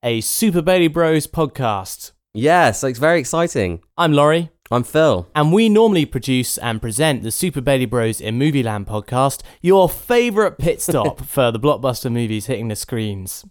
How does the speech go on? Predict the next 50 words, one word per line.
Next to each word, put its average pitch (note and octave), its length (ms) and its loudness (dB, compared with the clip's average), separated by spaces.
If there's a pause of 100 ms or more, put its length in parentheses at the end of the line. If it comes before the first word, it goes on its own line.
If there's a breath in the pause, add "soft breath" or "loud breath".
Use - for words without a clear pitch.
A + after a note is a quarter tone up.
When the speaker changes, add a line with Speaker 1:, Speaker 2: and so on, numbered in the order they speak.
Speaker 2:
Oh, A#2+ 140 2
you A2+ 180 0
betcha. F#2+ 480 -2
Yeah, G2 260 2
yeah, F2+ 40 -2
yeah. F#2+ 280 -2 (140)
Speaker 1:
What G#3+ 200 4
we've A#3+ 100 0
been F#3 100 0
watching C#3+ 520 -2
is B2 160 -4
a, C3+ 180 2
a - 20 0
little G#3+ 320 2
offshoot G3 420 -2
of G#2 100 -10
that, A2 260 -2
rather F#3+ 340 2
like F3 300 0
Frasier, F3 720 -2 (200)
uh, B2 300 0
out B2 200 2
of A2+ 100 0
Cheers. D#3+ 580 -2 (220)
Speaker 2:
Yeah, A#2 320 4
and G#2 80 0
hopefully A#2+ 360 2
this A2 280 -2
offshoot A2 320 -4
will A2 60 -4
be A2 240 -2
just B2 200 -6
as B2 120 -10
successful. A#2+ 600 -12 (140)
Speaker 1:
Niles. F#2 480 -4 (160)
Yes, C3 320 0
exactly. E3+ 360 2
Speaker 2:
Niles? A2 180 -6 (480 soft breath)
Speaker 1:
Better D3+ 460 0
even. G#2+ 340 -4
No, G2 160 -6
no, F#2 180 -10
it G#2 140 -2
won't G#2 160 -2
be G#2 60 -4
better. G2+ 400 -4
No A2+ 160 -2
chance A2+ 320 -4
of G2+ 80 -12
that. G2+ 260 -4